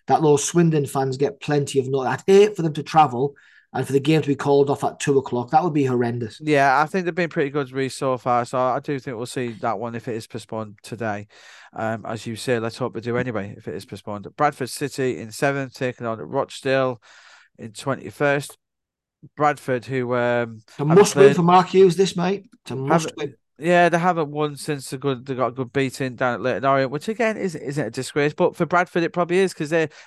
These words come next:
Speaker 2: they think they,
Speaker 1: Yeah.
Speaker 2: they think they should be up there with Leyton Orient, Craig. So they're one of the few teams this division who actually they shouldn't be getting beat off anyone. Will be their, their premise, won't it, Craig? And
Speaker 1: Correct.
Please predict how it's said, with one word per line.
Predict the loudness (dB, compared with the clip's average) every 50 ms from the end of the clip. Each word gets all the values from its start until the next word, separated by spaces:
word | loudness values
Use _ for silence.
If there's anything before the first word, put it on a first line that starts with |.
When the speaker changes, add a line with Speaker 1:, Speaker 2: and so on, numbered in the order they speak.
| _ -2
Speaker 2:
they | -2 -2 0
think | 0 -2 -4 -4 0
they, | 2 2 2
Speaker 1:
Yeah. | 2
Speaker 2:
they | 2 2 0 0 0
think | -2 -4 -8 -6
they | -6 -6 -6
should | -6 -8 -6
be | -4 -4
up | -2 -2
there | -2 -2 0 0
with | 0 -2
Leyton | -4 -4 -4 -4
Orient, | -2 -2 -4 -4 -4
Craig. | -4 -4 -4 -2 -4
So | -2 0
they're | 2 2 4 4
one | 2 0 -2
of |
the | -2 -4
few | -4 -4 -4
teams | -4 -4 -4 -4 -4 -6
this | -8 -8
division | -6 -2 -2 0 -2 -2 -4 -4
who | -2 -2 -2 -2 -4 -8 -14 -18 -6 -4
actually | -2 -2 -2 -4 -4 -2 0 0 0 -2 -4 _ _ -20 -20 _ _ _
they | -2 0 0 0
shouldn't | 0 -2 -6 -6 -6
be | -6 -4
getting | -4 -4 -2 -2
beat | 0 0 0
off | 0 -2
anyone. | -2 -4 -2 -4 -4 -6 -6 -4
Will | -6 -6
be | -4 -2 0
their, | 2 2 2 2 0 -2
their | -2 0 0 0 0 -2 -4 _ _ _ _
premise, | -8 -6 -6 -6 -6 -10 -10 -8
won't | -8 -8 -8 -8 -10
it, | -8 -6
Craig? | -4 -4 -4 -4 -8
And | -8 -8 -8 -10 -2
Speaker 1:
Correct. | 2 4 4 4 2 -2 -8